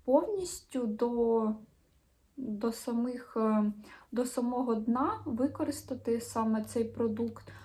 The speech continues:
тому що, е, пластик такий, е, він, е, не дуже, е, тонкий, і от не можна повністю,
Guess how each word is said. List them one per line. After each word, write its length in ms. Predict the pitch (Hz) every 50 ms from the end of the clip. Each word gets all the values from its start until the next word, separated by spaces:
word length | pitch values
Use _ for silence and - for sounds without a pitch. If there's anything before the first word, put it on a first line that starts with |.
| - - -
тому 320 | - 233 233 240 254 269
що, 560 | 262 - - - - 254 233 233 233 226 220 -
е, 160 | - 226 226
пластик 680 | 220 226 - 254 240 233 233 226 - - - 220 214 -
такий, 600 | - - 220 214 - - 233 226 220 214 214 - - - - - - - - - - _ -
е, 40 | 214
він, 500 | 214 214 214 208 202 226 233 226 226 214
е, 320 | 208 202 202 202 202 202 - - - _ _ _ _ _ _ _ _ _ _ _ _ _ _ _ _ _
не 300 | - - - 226 233 247
дуже, 460 | 226 214 226 254 254 240 220 220 214 - - - _ -
е, 260 | - - 214 214 208 208
тонкий, 800 | - - 240 233 226 240 - - - 302 349 - - - - _ - - - - - - _ _ -
і 300 | 240 247 247 247 240 233 220 214 220 220 - _ _ _ _ _ _ - - - _ _ _ _ _ _ _ _ _ _ _
от 220 | - 226 214 - -
не 140 | 240 262 262
можна 560 | 269 269 254 226 233 - 220 214 208 202 202 - - _ _ -
повністю, 720 | 247 285 349 494 415 311 269 - - - - - 220 220